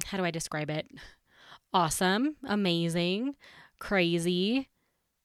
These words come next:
insane, um, interesting. Yeah, there's so many words. I also have a couple bad words I could use to describe hair school because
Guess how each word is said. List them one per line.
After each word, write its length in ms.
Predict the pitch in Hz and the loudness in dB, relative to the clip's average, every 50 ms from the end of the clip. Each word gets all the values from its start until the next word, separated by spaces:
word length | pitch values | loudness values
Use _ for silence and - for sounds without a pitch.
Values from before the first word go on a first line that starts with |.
| _ _ _ _ _ | _ _ _ _ _
insane, 1000 | - 196 180 170 - - - - 185 175 170 165 170 180 196 220 254 277 311 302 - _ _ _ _ _ _ _ _ _ _ _ _ - | -4 -2 0 0 0 0 2 4 4 6 6 6 6 6 8 8 8 8 8 6 4 _ _ _ _ _ _ _ _ _ _ _ _ 0
um, 340 | - 180 180 175 175 175 175 - | 2 4 4 6 4 2 2 -2
interesting. 960 | - 180 180 180 - - - 226 226 240 - - - 294 285 285 285 285 233 | -2 -2 -2 -2 -4 -2 0 0 0 0 0 0 4 6 6 8 8 6 6
Yeah, 140 | 190 - - | 4 2 2
there's 180 | 170 196 202 - | 0 0 -2 -2
so 100 | - 233 | 0 2
many 180 | 269 294 294 | 4 4 4
words. 580 | 240 190 190 175 160 160 160 156 156 160 - - - - - - - - _ - | 6 6 6 6 6 4 2 0 -2 -6 -8 -10 -12 -18 -20 -20 -20 -18 _ -4
I 80 | 180 | -4
also 200 | 190 202 - 247 | -2 -2 -2 -2
have 100 | 240 220 | -2 -2
a 80 | 233 226 | -2 -2
couple 180 | - 226 202 185 | -2 -2 -2 -2
bad 340 | 151 160 151 160 175 190 | -2 0 0 0 2 0
words 220 | 165 165 160 156 160 | 0 -2 -2 -2 -2
I 80 | 156 | -4
could 160 | 151 - 175 156 | -2 -2 -2 -2
use 160 | 160 156 - | -2 -2 -4
to 80 | - | -4
describe 400 | 160 156 156 - - 160 156 160 | -4 -4 -4 -2 0 0 0 2
hair 160 | 156 165 160 151 | 2 0 0 0
school 280 | - - - 175 196 | -2 0 0 0 2
because 360 | 196 240 - - 240 240 - | 0 2 2 4 4 4 2